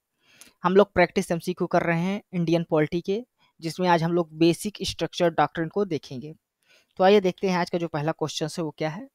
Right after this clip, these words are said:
फर्स्ट क्वेश्चन है, "In which year शंकरी प्रसाद केस हैपेंड?" तो शंकरी प्रसाद केस किस वर्ष हुआ था, ये आपको बताना है, नाइनटीन फिफ्टी वन में हुआ था।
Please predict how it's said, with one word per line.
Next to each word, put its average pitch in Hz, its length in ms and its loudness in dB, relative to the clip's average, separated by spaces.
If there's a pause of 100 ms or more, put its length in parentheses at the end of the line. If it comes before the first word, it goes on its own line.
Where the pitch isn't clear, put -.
(760)
फर्स्ट 220 220 6
क्वेश्चन 190 280 2
है, 226 160 -4 (580)
"In 262 100 6
which 226 340 2
year 208 140 2
शंकरी 208 340 0
प्रसाद 185 340 2
केस 185 280 0
हैपेंड?" 123 320 -6
तो - 100 -20
शंकरी 190 300 -2
प्रसाद 190 360 0
केस 202 260 2
किस - 300 -6
वर्ष 170 220 0
हुआ 156 140 0
था, 220 200 -14 (400)
ये 175 60 4
आपको 170 180 0
बताना 170 260 0
है, 226 80 -2
नाइनटीन 151 380 -2
फिफ्टी 247 380 -2 (280)
वन 127 180 -6
में 135 140 -8
हुआ 151 200 -10
था। 202 260 -16